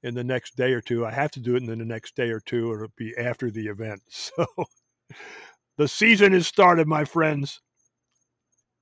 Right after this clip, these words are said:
It's a wonderful thing. Of course, no Zoom this Thursday. We will have one next Thursday. We're gonna get a chance to get together and talk about how things went at Wine and Dine,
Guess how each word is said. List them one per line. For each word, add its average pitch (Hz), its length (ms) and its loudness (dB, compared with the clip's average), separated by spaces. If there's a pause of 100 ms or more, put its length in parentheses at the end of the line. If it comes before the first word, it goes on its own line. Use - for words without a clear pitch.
(260)
It's 120 240 -4
a 117 180 -2
wonderful 117 920 -4
thing. 104 380 -12 (600)
Of 160 140 0
course, 208 260 8
no 202 180 6
Zoom 185 320 4
this 175 220 0
Thursday. 170 420 2
We 156 160 2
will 196 260 4
have 185 160 4
one 165 180 2
next 185 260 0
Thursday. 160 460 -2 (220)
We're 127 100 -6
gonna 135 160 -4
get 147 240 -8
a 143 80 -8
chance 151 540 -10
to 131 100 -4
get 139 240 -10
together 139 500 -4 (540)
and 113 240 -12
talk 127 280 -6
about 123 360 -2
how 120 220 -6
things 120 400 -12
went 123 200 -6
at 110 80 -12
Wine 120 240 -6
and 117 120 -10
Dine, 123 400 -8